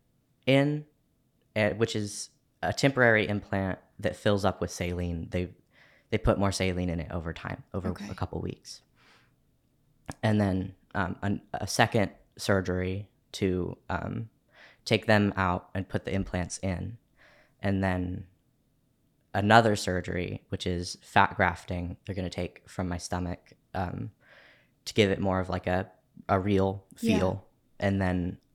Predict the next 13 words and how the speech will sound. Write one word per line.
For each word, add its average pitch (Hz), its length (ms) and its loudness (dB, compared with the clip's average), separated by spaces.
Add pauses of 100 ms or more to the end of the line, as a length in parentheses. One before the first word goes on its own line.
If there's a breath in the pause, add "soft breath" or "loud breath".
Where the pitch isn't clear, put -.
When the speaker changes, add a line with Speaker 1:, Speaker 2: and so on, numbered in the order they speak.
(120)
Speaker 1:
a - 60 -4
f-, - 420 -12 (220)
fourth 156 440 4
surgery, 90 680 -4 (260 soft breath)
which 101 120 -4
is 98 80 -8
the 98 100 2
nipple 95 260 0
reconstruction 95 760 -4
Speaker 2:
Mm-hmm. 95 100 -8
Speaker 1:
and 95 100 -2
the 82 60 -4
tattoos. 82 640 -8